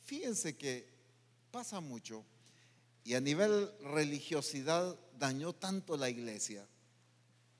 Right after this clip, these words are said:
que como se metió una corriente, una cultura de pobreza,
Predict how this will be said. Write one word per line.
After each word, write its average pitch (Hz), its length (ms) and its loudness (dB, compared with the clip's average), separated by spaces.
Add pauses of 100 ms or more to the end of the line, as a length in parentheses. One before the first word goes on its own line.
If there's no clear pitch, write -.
(380)
que 156 140 0
como 196 220 -2
se 180 140 4
metió 185 300 0
una 254 340 2
corriente, 202 600 -2
una 214 140 2
cultura 180 800 0
de 165 100 2
pobreza, 151 840 0